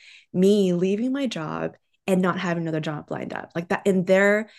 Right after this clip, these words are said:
in their, like, you know, era, that was not possible. People usually work all the way till the way they retire, right? So for me to go,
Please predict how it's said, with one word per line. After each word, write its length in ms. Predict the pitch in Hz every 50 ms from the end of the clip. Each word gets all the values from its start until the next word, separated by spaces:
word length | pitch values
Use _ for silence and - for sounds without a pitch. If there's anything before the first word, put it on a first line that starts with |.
| - - _ _ _ _ _ _ _ _ _ _ _ _ _ _
in 200 | - 196 180 175
their, 460 | 160 180 180 185 190 185 185 190 190 185
like, 400 | 175 180 175 170 165 165 - -
you 60 | 180
know, 420 | 165 160 156 156 156 156 - - _ -
era, 540 | 190 170 175 175 165 156 151 151 - - -
that 260 | 180 - 165 170 185
was 160 | 185 185 165
not 280 | 165 160 160 156 160 135
possible. 460 | - 139 147 170 180 - 165 - 143
People 200 | - 190 190 190
usually 280 | 185 180 180 180 185 180
work 320 | 160 170 170 170 170 - -
all 160 | 170 170 180
the 60 | 180
way 120 | 180 170
till 320 | 175 - - 160 160 151 - _
the 160 | 147 151 143
way 160 | 143 147 151
they 100 | 156 156
retire, 580 | 151 147 147 - - 151 180 233 208 156 135 165
right? 360 | 160 151 156 180 180 - -
So 240 | - - 175 165 170
for 180 | - - 170 165
me 220 | 170 175 180 190
to 100 | 196 175
go, 300 | 165 165 165 165 165